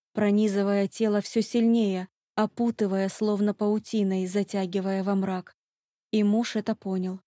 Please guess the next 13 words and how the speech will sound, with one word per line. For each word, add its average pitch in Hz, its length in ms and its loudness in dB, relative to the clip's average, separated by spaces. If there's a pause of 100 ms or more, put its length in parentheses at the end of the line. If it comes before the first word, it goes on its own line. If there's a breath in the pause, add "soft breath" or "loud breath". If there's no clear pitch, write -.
(480)
Скинув 214 520 0
рубашку, 226 480 2
он 202 140 2
развернул 208 580 2
меня 214 240 2
к 208 60 -8
себе 214 300 0
спиной 220 520 0 (300)
и 220 100 0
прижал 214 480 2
к 202 60 -4
горячей 208 540 0
груди, 196 500 -2